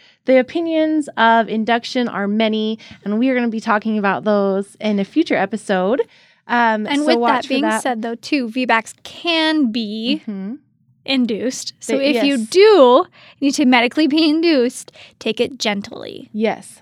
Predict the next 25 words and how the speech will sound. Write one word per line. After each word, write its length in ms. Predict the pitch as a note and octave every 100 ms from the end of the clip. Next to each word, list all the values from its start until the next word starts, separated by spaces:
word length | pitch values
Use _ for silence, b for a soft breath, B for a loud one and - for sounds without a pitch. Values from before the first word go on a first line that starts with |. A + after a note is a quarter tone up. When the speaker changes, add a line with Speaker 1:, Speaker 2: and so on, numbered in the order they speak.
| _
Speaker 1:
nice 280 | G#3 F3+ -
and 140 | A3+ A#3+
gently. 480 | F#3+ - E3+ E3 - b b b b -
Avoid 420 | A#3+ G#3 B3 C4+
augmentation 800 | C4 B3 A#3+ B3 A#3+ A#3+ A#3+ B3+
of 120 | A#3+ G#3
labor, 380 | G#3+ G#3+ D4+
which 200 | D4 B3+
is, 160 | A#3+ A3
like, 160 | A3+ -
something 380 | A3+ A3 A3+ G#3+
used 260 | G#3 G#3
to 80 | A3
speed 300 | G#3+ - G#3+
labor 260 | G3+ G3 F#3+
up. 200 | A3+ -
Usually 500 | G#3+ G#3 F#3 F#3+ F#3+
it's 200 | F3 -
Pitocin. 720 | - G#3 F3 E3+ - G#3 D4 G4 b b b b b
That 220 | G#3+ A3 A#3+
just 160 | A3+
overworks 840 | - G3+ G#3 F#3+ - G#3 G3+ - -
your 80 | C4
uterus, 580 | G3 F3+ F#3 G3+ A#3+
which 360 | G3 F#3+ - -